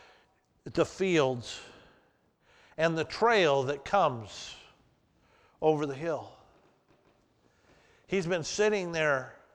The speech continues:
for day after day after day, waiting for the sun.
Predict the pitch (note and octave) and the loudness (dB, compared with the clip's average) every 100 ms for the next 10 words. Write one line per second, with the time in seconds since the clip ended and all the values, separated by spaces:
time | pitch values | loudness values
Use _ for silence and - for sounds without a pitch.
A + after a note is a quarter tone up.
0 | _ _ _ _ _ _ _ _ _ _ | _ _ _ _ _ _ _ _ _ _
1 | _ - C#3 D#3 D#3 C#3+ C3 B2 - B2+ | _ -8 -2 2 2 2 0 -4 -8 -10
2 | C3 C#3+ C3+ A#2 A2 G#2+ - A2 C3 F3+ | -6 -4 -4 -6 -10 -14 -16 -10 -8 -10
3 | G2+ - _ _ _ _ _ _ _ _ | -14 -20 _ _ _ _ _ _ _ _
4 | _ _ _ _ _ _ _ _ _ - | _ _ _ _ _ _ _ _ _ -20
5 | - C3+ D3+ D#3+ C3+ D#3+ D3 C#3 C#3 - | -8 -2 -2 -2 -6 -6 -4 -6 -10 -12
6 | D#3 A2+ | -14 -14